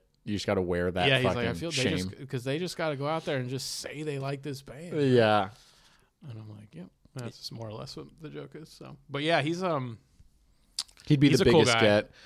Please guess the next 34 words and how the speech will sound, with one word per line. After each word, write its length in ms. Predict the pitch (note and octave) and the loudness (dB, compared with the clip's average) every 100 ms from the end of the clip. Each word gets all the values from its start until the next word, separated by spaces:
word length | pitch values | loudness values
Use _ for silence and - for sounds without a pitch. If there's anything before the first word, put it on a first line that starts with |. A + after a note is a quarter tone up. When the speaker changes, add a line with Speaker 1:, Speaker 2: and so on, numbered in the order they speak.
| - _ - | -20 _ 2
Speaker 2:
I 80 | G#2+ | 6
don't 60 | G#2+ | 6
Speaker 1:
Uh, 20 | |
Speaker 2:
think 100 | C#3 | 4
he's 140 | A#2 - | -2 -8
the 80 | |
biggest 580 | G2 - A#2 A2+ - - | -12 -4 -4 -4 -6 -10
get. 380 | - A2+ - - | -10 -12 -12 -4
Not 220 | A#2 - | 4 4
Speaker 1:
what 60 | C#3+ | 6
Speaker 2:
bigger 220 | D#3+ D3+ | 4 6
than 200 | B2+ A#2 | 4 2
Burr 220 | B2 B2 | 4 4
or 220 | A2 C3 | 4 2
Obama. 560 | G2+ G2 G2 A2 F2 A#2 _ _ _ _ _ _ | 0 -6 -6 -6 -8 -16 _ _ _ _ _ _
Speaker 1:
Yeah, 240 | A#2 G#2 G2 | 4 6 6
Obama 320 | G#2 G#2 G2+ | 4 4 2
would 120 | - | 4
be, 60 | D3 | 10
ooh. 520 | D#3+ D#3 C3+ G#2+ - _ _ - - B2+ | 12 12 10 4 -2 _ _ -20 -4 2
Speaker 2:
Ellen 380 | C3+ D3+ F3 F3 | 2 4 4 2
would 140 | D3+ | 4
be 100 | E3+ | 2
amazing. 580 | D#3+ D#3 D#3 D3+ E3 E3 C#3 | 2 0 0 0 -4 -6 -6
Speaker 1:
Ellen 360 | A#2 A#2 B2 A#2+ | 4 6 6 4
would 120 | G#2+ | 2
be 140 | A2+ | 0
great. 300 | F#2+ G2+ G#2 | 2 6 8
Speaker 2:
Just 180 | G#2+ A2+ | 8 6
because 220 | D#3 D#3 | 2 -2
she 100 | C3+ | 0
doesn't 260 | C#3+ B2+ A2+ | 0 0 -2
do 120 | A2+ G2+ | -4 -6
that. 240 | - | -10